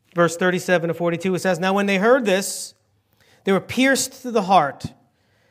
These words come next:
and said to Peter and the rest of the apostles, 'Brethren, what shall we do?' And Peter said to them, 'Repent,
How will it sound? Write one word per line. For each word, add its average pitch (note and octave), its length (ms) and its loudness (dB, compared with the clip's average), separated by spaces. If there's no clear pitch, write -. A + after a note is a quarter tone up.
and E3+ 140 -4
said A#3+ 280 4
to A#3 80 2
Peter A#3+ 360 0
and G#3+ 160 -4
the F#3+ 60 -2
rest A3 300 0
of G3+ 100 -8
the A3 120 -4
apostles, F3+ 640 0
'Brethren, F3 640 2
what A#3+ 340 2
shall G#3 340 -2
we G3+ 100 -4
do?' E3 440 -4
And G3 100 -4
Peter A3 220 2
said A3+ 300 4
to A3 80 2
them, G#3 400 4
'Repent, B3+ 800 4